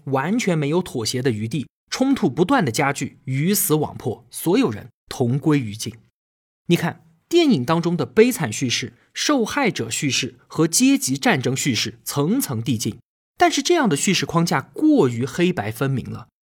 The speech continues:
我们真实的现实世界当中，色彩要丰富得多得多。那我们接下来当然不是要推翻这样的叙事框架，而是要还原出更多的真实的颜色。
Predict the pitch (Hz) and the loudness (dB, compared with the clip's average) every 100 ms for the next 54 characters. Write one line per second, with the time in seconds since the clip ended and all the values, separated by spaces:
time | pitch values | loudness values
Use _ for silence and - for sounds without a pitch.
0 | _ 170 175 240 - 294 311 - 135 127 | _ 4 4 2 0 0 0 -2 -2 -2
1 | 117 - 226 127 127 - 143 120 120 117 | -2 0 0 0 -2 -2 0 0 0 -2
2 | 117 113 - - - 277 170 - - - | -4 -6 -10 -2 2 4 4 0 -10 -6
3 | 156 131 104 - 170 180 175 165 127 98 | -2 -2 -4 -2 0 0 -4 -6 -6 -6
4 | - 131 120 98 104 - _ _ _ _ | -2 0 0 -4 -10 -12 _ _ _ _
5 | _ _ _ - 311 208 131 180 175 - | _ _ _ 0 4 4 2 0 -2 -6
6 | - - 247 254 151 135 123 135 110 - | -10 0 2 4 4 0 -4 -4 -4 0
7 | 202 202 190 180 190 151 110 - 123 - | 0 2 0 2 0 0 -2 -4 -4 -4
8 | 113 131 143 117 - - 135 160 - 190 | -4 -4 -4 -6 -12 -2 2 4 2 0
9 | 135 - 123 185 196 135 - 156 160 247 | 0 -2 0 2 2 0 -4 -6 0 2
10 | 135 117 160 131 - _ - 185 170 180 | 2 2 0 0 -8 _ 0 2 2 0
11 | - 113 117 98 107 110 - 120 | -2 -4 -4 -6 -8 -6 -6 -6